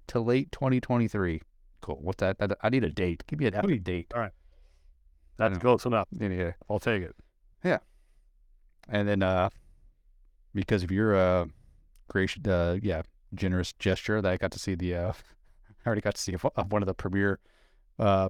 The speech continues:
Speaker 1: pre-, not pre-,
Speaker 2: Yeah.
Speaker 1: uh, um, previews, previews, uh, for that
Speaker 2: Yeah.
Speaker 1: show. Pretty awesome. Pretty awesome.
Speaker 2: Yeah,
Speaker 1: Uh,
Speaker 2: I'll, I'm looking for
Speaker 1: yeah, I'll,
Speaker 2: I, I hope. Because she mentions him, she mentioned,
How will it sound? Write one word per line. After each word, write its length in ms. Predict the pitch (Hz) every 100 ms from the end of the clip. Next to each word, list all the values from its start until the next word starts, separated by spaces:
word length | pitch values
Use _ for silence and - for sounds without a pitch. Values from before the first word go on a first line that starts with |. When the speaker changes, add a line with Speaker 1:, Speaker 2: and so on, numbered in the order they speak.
| - -
Speaker 1:
pre-, 260 | 127 110 -
not 160 | 104 101
pre-, 140 | 110
Speaker 2:
Yeah. 240 | 127 143 98
Speaker 1:
uh, 360 | 95 95 90
um, 180 | 85 90 - _ _ -
previews, 500 | - 123 110 90 - - - -
previews, 480 | - 135 98 90 -
uh, 320 | 104 90 90 87 - -
for 120 | 98
that 120 | 90
Speaker 2:
Yeah. 180 | 117 160 110
Speaker 1:
show. 40 | - -
Pretty 140 | 262
awesome. 260 | 277 190 - - - _ _ _ _ -
Pretty 260 | - 147
awesome. 340 | 170 123 - - _ _ _ _ _
Speaker 2:
Yeah, 140 | - 113
Speaker 1:
Uh, 240 | 110 110
Speaker 2:
I'll, 180 | 135 107 127
I'm 100 | 139
looking 200 | 131 117
for 80 | 95
Speaker 1:
yeah, 120 | 85
I'll, 60 |
Speaker 2:
I, 80 | 117 107 - _ - _ _ _ - -
I 80 |
hope. 220 | 104 98 - _ _ _
Because 260 | 127 147 -
she 140 | 175
mentions 420 | 165 220 196 170
him, 140 | 165 156
she 140 | -
mentioned, 460 | 120 151 170 190